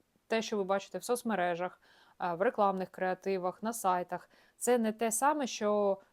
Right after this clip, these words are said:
е, тексти, наприклад, в книгах чи в якихось оповіданнях. Тобто тут немає творчості заради творчості. Тут працюють певні закони і правила, які дозволяють вам, е,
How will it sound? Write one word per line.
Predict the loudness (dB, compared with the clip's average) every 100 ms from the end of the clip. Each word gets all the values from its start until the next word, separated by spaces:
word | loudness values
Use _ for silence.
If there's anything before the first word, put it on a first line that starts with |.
| -4
е, | 0 0 -2 -8 -2
тексти, | -2 0
наприклад, | -2 -2 -2 -4
в | -6
книгах | -4 0 0 0 -4
чи | -2 -2
в |
якихось | -2 -4 -6 -10
оповіданнях. | -8 -6 0 0 0 -6 -10
Тобто | -10 -2 -2 -2 -16 _ -2
тут | -2 2
немає | 2 2 2
творчості | 2 0 0 -2
заради | 2 4 2 2
творчості. | 2 2 0 -12 -12 -14 -18 -20 -8
Тут | -4
працюють | 0 0 -2 -2
певні | 0 0 0
закони | 0 -2 -2 -2
і |
правила, | 4 4 6 4
які | 0
дозволяють | -2 -2 0 0 2 2 0 2
вам, | 4 4 -2 -14 _ -2
е, | 0 0